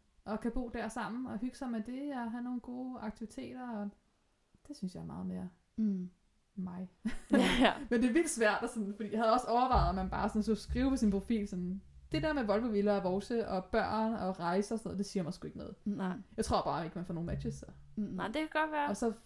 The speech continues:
Speaker 1: f-, så lærer de ikke personen at kende, før de lærer
Speaker 3: Ja, så har de,
Speaker 1: begrænsningerne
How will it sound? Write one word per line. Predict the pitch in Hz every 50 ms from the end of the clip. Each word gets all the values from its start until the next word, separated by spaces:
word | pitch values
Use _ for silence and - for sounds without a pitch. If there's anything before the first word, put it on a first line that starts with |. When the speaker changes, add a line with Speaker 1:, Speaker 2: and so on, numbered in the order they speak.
| - -
Speaker 1:
f-, | - 233 233
så | 220 - 247
lærer | 226 220 214 214 226 220
de | 226
ikke | 214 208
personen | - 214 - - 285 277 254 226
at | 214
kende, | - - 202 202 214 208
før | - - 185 180
de | 185 190
lærer | 180 185 170 175 175 185 190 - - - _ _ _ _ _ _ _ - _ _ _ _ _ _ _ _ _ _ _ _ _ _ _ _ -
Speaker 3:
Ja, | 196 185 185
så | - 208
har | 202
de, | 214
Speaker 1:
begrænsningerne | 202 - 208 208 202 202 - - 202 185 180 175